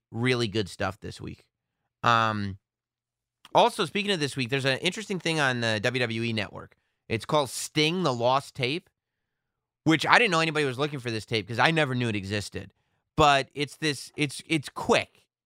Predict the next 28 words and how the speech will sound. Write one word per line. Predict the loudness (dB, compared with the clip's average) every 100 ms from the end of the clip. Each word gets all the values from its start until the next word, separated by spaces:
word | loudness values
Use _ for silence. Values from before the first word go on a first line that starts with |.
| _ _ 0
It's | 0 0 -10 -14 -16 _ _ _
really, | -10 -2 0 2 2
like, | 0 -2 -12
fifteen | -2 -2 -2 -4 -2 0
minutes | 0 -2
long, | 0 0 0
maybe, | -6 -10 -10
because | -6 -4 -4 -8 -4
it | -2 -2
says | 0 0 0
it's | -6 -8 -20 -20 -20 -20
thirty-three | -6 0 0 -2 -2 -2
minutes | 0 -2 -4
or | -6
something | -4 -2
like | -4 -2
that, | -2 -2 -4 _ _ -4
but | 2
they | 2
actually | 0 -4
tack | -4 0 0 2
on | 0 0
the | 0
match | 0 0 -4
with | -8 -8
it. | -12 -8
So, | 0 0 0 -6 _ _ _ _ -2
uh, | 2 4 2